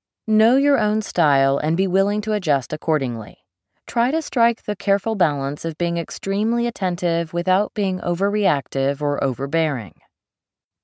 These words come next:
At this point, I also feel it's worth mentioning a particular phenomenon I see as a mom and as a potty trainer.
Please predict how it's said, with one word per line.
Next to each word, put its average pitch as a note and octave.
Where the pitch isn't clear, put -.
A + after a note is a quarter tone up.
At B3
this F4
point, C3
I F#3
also A3+
feel G#3
it's F#3
worth G3
mentioning E3
a D#3
particular A3+
phenomenon C3+
I B2+
see D3+
as D3+
a D#3
mom F3+
and E3+
as D3
a E3+
potty D#3
trainer. G#2+